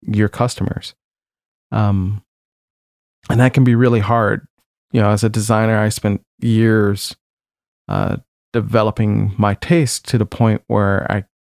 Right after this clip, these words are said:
have a good feel for what, uh, I think users expect. I think I have a really, very good feel for what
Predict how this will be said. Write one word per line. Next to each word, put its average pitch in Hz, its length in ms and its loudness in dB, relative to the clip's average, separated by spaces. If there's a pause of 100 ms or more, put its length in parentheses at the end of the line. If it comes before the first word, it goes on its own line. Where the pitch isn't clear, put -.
(560)
have 151 160 2
a 165 60 2
good 131 300 -2 (280)
feel 120 280 2
for 113 220 -6
what, 110 280 0 (880)
uh, 98 180 -6
I 120 120 0
think 113 300 -2
users 110 380 -2
expect. - 480 -4 (220)
I 113 60 -2
think 107 260 -2
I - 120 -2
have 101 180 2
a 101 80 -2
really, 107 500 0 (100)
very 127 380 2
good 107 200 -4
feel 101 260 -2
for 107 200 -4
what 101 260 -2